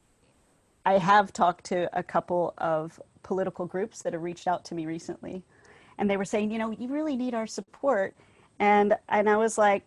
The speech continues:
"Great, then you, you can support us." And they're like, "You know, because you can't do this and you can't do that." And I was like, "Oh, well, we are doing that, and we'd love for you to support us."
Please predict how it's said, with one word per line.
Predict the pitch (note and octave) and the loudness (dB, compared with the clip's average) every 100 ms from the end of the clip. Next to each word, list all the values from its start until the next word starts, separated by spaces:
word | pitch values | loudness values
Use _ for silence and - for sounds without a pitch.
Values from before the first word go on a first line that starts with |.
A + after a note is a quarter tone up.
| - - | -16 -4
"Great, | - C#4+ - - _ - _ | 2 2 2 -4 _ -20 _
then | G3 F#3+ | -4 -2
you, | G3 - | -4 -6
you | G3 | -8
can | G3+ F3+ | -4 -4
support | - - D4 A#3+ | -6 2 4 4
us." | G#3+ | 0
And | A3 | -2
they're | G#3+ | 2
like, | G#3 - | 2 0
"You | A3 | -4
know, | G#3 G3+ | 2 2
because | G3 - A3 G3+ | 2 0 0 0
you | G#3 | -6
can't | B3 A#3 G#3+ | -8 -8 -6
do | G#3 | 0
this | A3+ | 0
and | A3+ | -2
you | G3 | -4
can't | G#3+ F#3 | -2 -2
do | G3+ | 0
that." | B3 A3+ | 2 2
And | A3 | 0
I | |
was | G3+ | 2
like, | G3 - | 0 2
"Oh, | A3+ | 2
well, | A3 F3+ G3+ | 2 0 -2
we | F#3 F#3+ E3+ - | -2 -4 -6 -4
are | - D4 | 0 0
doing | E4+ A3+ F3 E3+ | 2 0 0 -2
that, | E3 E3+ | -2 -4
and | G#3 | -4
we'd | G3+ | -2
love | F#3+ A3 C4+ | 2 2 2
for | G3+ | -2
you | F#3+ | -4
to | F3 | -4
support | - - - F3 - | -6 -6 -2 -2 2
us." | C4 F#3+ G#3+ - | 4 4 2 -8